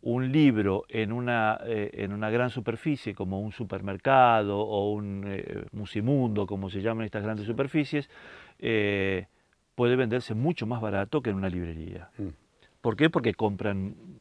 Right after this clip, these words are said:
Speaker 1: muchas cantidades, logran descuentos, como, eh, como en otros productos.
Speaker 2: Ujú.
Speaker 1: La ley de precio fijo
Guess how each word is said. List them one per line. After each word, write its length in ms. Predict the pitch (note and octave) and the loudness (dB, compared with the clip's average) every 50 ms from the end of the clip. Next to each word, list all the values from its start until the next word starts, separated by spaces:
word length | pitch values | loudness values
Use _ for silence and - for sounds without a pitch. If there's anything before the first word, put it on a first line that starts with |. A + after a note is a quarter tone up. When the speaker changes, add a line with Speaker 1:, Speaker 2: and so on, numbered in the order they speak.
| - - | -10 -6
Speaker 1:
muchas 320 | G#2+ G2+ F#2 - A2+ - | -4 -4 -2 -2 -2 0
cantidades, 720 | - C#3+ D#3 - F#3+ D#3+ C3+ B2+ D3 E3+ G3 F#3 - - - - | 0 0 0 2 4 4 6 6 6 6 6 4 2 -4 -16 -6
logran 420 | - G#2+ G#2 G#2+ A2+ A2+ A#2 A#2+ | 2 6 8 10 10 10 8 6
descuentos, 720 | C3 D#3+ - - - B2 A#2+ A#2 A#2+ - E3+ F3+ - - - _ - _ _ _ _ _ - | 2 -2 -4 -2 0 2 2 2 2 2 0 0 0 -2 -14 _ -20 _ _ _ _ _ -6
como, 380 | - A2 G2+ G2+ F#2+ - - | -4 -2 -2 -2 -4 -4 -4
eh, 120 | A#2 A#2 A2+ | -4 -6 -6
como 280 | - A#2+ B2+ B2+ B2+ | -6 -8 -6 -6 -4
en 100 | C#3 C#3+ | -4 -4
otros 200 | D#3 D3 - C#3 | -4 -4 -4 -4
productos. 600 | - - E3 F3 D3 A2 F2 - - - - - - - | -2 0 2 2 2 2 0 -4 -10 -16 -16 -14 -10 -8
Speaker 2:
Ujú. 300 | G#2 G2 G2 G#2 A2+ A#2+ - - - - | -6 -4 -4 -4 -6 -10 -12 -16 -12 -6
Speaker 1:
La 100 | A2 G#2 | -4 -2
ley 100 | A2 C3+ | 0 0
de 80 | C#3+ B2 | 0 0
precio 320 | C3+ C#3+ C3+ - D3+ D#3 | 0 -2 -2 -2 -2 -2
fijo 420 | D3 - E3 D#3 - F#3 F3+ - | 0 0 0 0 0 0 -2 -2